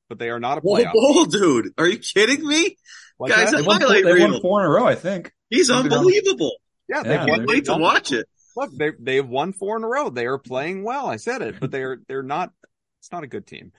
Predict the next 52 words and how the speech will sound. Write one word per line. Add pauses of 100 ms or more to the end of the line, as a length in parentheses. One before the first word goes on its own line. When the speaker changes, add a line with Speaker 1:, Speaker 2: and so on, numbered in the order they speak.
(200)
Speaker 1:
And
you're
gonna
have
Al
back,
and
hopefully
you'll
have
Rob
back
for
at
least
one
of
these
two. (240)
You
have
two
against
the
Magic
at
the
Garden.
You
have
Indiana, (140)
fringe
play-in
team. (280)
You
have
Minnesota, (240)
fringe
play-in
team,
uh,
at,
at,
at
best
right
now,
not
even
in
the
playoffs.